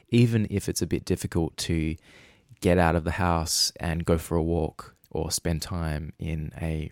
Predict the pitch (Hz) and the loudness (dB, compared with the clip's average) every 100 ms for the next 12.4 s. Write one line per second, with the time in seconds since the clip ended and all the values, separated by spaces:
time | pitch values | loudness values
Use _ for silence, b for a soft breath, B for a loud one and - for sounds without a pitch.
0 | - 85 76 - - 80 78 76 87 104 | -4 -2 -2 -4 -4 -4 -4 -2 2 2
1 | 80 78 101 95 90 B B - 110 101 | 4 4 4 2 -2 B B 0 4 4
2 | 90 110 101 92 107 95 - 120 135 87 | 4 2 2 4 4 4 2 0 2 4
3 | 85 82 76 - 85 85 82 80 80 85 | 4 4 2 0 -2 0 0 2 0 -2
4 | - 78 82 - 95 87 B B B B | -2 -2 -4 0 2 2 B B B B
5 | B B - _ 101 107 127 147 113 110 | B B -20 _ 2 6 8 6 8 8
6 | 107 92 95 92 90 87 69 85 82 - | 8 8 6 6 6 4 4 0 -2 -2
7 | 87 80 82 - - - - - - - | -2 -2 -6 -12 -20 -20 -20 -20 -20 -6
8 | 113 107 - 117 117 107 92 - - 90 | 0 0 6 8 8 6 2 0 -2 4
9 | 92 90 82 85 82 80 - - - - | 4 4 0 0 0 -2 -4 -8 -12 -10
10 | 80 78 82 104 - 90 82 78 - - | -8 -6 -8 -12 -12 -6 -4 -4 -6 -8
11 | - - - - - - 117 117 107 92 | -14 -20 -16 -4 -4 2 8 8 8 4
12 | - 85 82 | 0 -2 -2